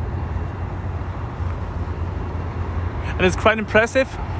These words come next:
to see the difference between the old part of Anyang where we live and the new one.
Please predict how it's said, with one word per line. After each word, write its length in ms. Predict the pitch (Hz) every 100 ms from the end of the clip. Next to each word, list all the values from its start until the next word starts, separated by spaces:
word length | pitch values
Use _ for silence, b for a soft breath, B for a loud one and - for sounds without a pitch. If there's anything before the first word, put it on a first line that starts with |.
| - -
to 60 |
see 140 | 180 208
the 100 | 180
difference 460 | 202 233 233 240
between 460 | - 190 - 185 170
the 1040 | - - - - - - - - - -
old 180 | 147 190
part 200 | - 202
of 60 | 185
Anyang 380 | 185 185 185 170
where 100 | 147
we 120 | 160
live 220 | 220 - - - - - - - -
and 100 | 151
the 60 | 151
new 200 | 175 247
one. 200 | 220